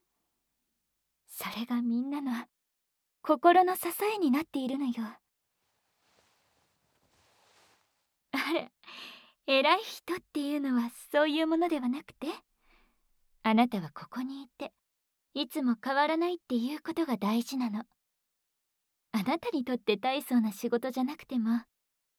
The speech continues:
民衆にとっては変わらないことが大事なのよ。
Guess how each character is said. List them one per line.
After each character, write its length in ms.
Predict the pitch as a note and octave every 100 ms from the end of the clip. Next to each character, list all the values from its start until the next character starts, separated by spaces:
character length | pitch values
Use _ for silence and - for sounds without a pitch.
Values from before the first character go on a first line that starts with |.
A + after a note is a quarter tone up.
| -
民 180 | G3 A#3+
衆 160 | - G#4
に 140 | A4
と 80 | -
っ 40 | A#4
て 200 | - C4
は 180 | C4 B3 _ _ _ _ -
変 140 | C#4+
わ 100 | C4
ら 100 | C#4+
な 120 | D#4 E4
い 100 | E4
こ 140 | E4+
と 120 | E4+
が 120 | C#4+
大 200 | A#3 A#3+
事 140 | A#3+ C#4+
な 80 | B3
の 80 | G#3
よ。 180 | F#3+